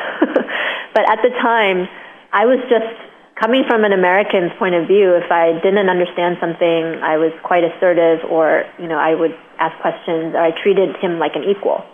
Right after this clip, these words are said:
uh, without realizing that, first of all, he was older than me, and second of all,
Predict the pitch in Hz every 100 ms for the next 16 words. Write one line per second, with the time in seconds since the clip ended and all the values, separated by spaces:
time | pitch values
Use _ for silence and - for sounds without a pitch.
0 | - - - - - - - 180 175 170
1 | 190 202 208 208 190 180 180 170 269 285
2 | 196 180 175 175 - 220 196 160 151 156
3 | 165 170 208 214 185 175 156 156